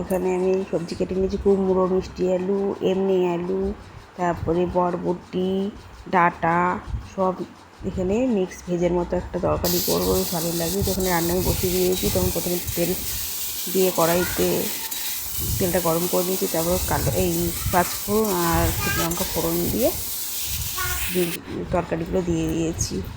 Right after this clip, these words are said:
একটু নাড়াচাড়া করছি, নুন হলুদ দেবো এতে। আর এখানে দেখো মেয়েকে রুটি করা হয়ে গেছে, মেয়ে রুটি খাচ্ছে আর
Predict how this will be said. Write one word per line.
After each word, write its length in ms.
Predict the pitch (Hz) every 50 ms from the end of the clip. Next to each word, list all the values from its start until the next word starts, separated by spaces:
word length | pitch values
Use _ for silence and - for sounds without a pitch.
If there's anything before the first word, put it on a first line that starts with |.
| - - - - -
একটু 140 | 214 - - 214
নাড়াচাড়া 420 | 190 180 180 185 - 190 185 185 175
করছি, 160 | 180 175 196
নুন 180 | 185 180 170 170 175
হলুদ 240 | 180 180 180 170 170
দেবো 220 | 170 175 170 170 175 165 165
এতে। 180 | 165 - - 233 262 - - - - - - - - - - -
আর 60 | 160 165
এখানে 220 | 170 185 175 180 175
দেখো 220 | 175 170 - 196
মেয়েকে 500 | 185 185 180 180 175 175 175 175 - 190 190 180
রুটি 220 | 170 170 180 175 170
করা 160 | 170 165 175 175
হয়ে 120 | 180 175 175
গেছে, 140 | 180 185 190 190 196
মেয়ে 220 | 190 180 175 180 175 170
রুটি 180 | 165 170 180 180 -
খাচ্ছে 260 | 180 175 - - 196 190
আর 60 | 185